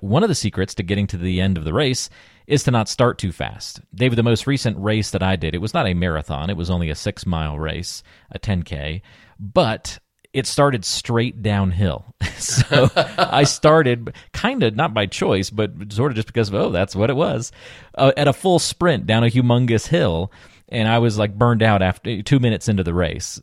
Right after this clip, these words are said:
Speaker 1: Now, luckily, I was able to kinda recover and survive the next couple of minutes as we went those, uh, you know, w-, went through that six miles. But if that had been a twenty-six mile race,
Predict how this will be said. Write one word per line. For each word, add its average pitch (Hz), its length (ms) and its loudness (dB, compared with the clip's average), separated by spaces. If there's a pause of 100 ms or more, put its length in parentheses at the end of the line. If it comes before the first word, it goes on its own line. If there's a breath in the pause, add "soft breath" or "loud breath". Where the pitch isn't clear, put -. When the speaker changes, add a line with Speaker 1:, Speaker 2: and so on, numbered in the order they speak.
(120)
Speaker 1:
Now, 101 140 -2
luckily, 131 440 0
I 110 80 4
was 104 140 0
able 101 140 2
to 95 60 -4
kinda 98 200 0
recover 107 680 0 (260 loud breath)
and 98 160 0
survive 95 680 2
the 95 100 2
next - 240 -2
couple 92 280 0
of 82 80 0
minutes 95 560 0
as 90 220 -2
we 90 120 0
went 87 240 -2
those, 85 320 -2
uh, 78 360 -2
you 101 100 -4
know, 80 180 -2
w-, 90 160 -4
went 95 180 0
through 95 120 0
that 82 180 -2
six - 260 -8
miles. 101 400 0 (260 loud breath)
But - 220 2
if 214 220 6
that 131 120 2
had 104 140 -4
been 104 100 2
a 95 60 2
twenty-six - 560 -4
mile 82 240 0
race, 78 260 -4